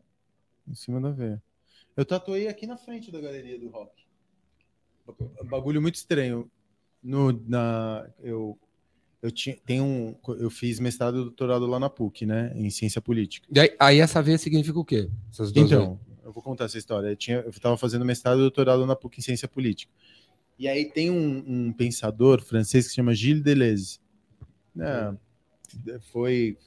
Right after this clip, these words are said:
Speaker 1: tá na esteira, assim, do Foucault. Foi um cara muito importante na hora de eu construir meu mestrado. E ele,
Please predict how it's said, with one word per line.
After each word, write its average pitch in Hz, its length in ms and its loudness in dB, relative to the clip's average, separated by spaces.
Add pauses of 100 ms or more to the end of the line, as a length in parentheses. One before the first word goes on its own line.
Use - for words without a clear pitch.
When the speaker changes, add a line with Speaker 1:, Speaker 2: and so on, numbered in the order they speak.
(260)
Speaker 1:
tá 123 120 2
na 127 80 2
esteira, 123 380 2
assim, 113 180 -4
do 110 80 -6
Foucault. 113 880 -2
Foi 135 120 -2
um 143 60 0
cara 143 200 2
muito 151 180 0
importante 143 420 -4
na 139 100 4
hora 135 120 2
de 127 80 -4
eu 131 40 -4
construir 131 340 -8
meu 135 120 -4
mestrado. 117 460 -6 (840)
E 147 160 8
ele, 185 280 12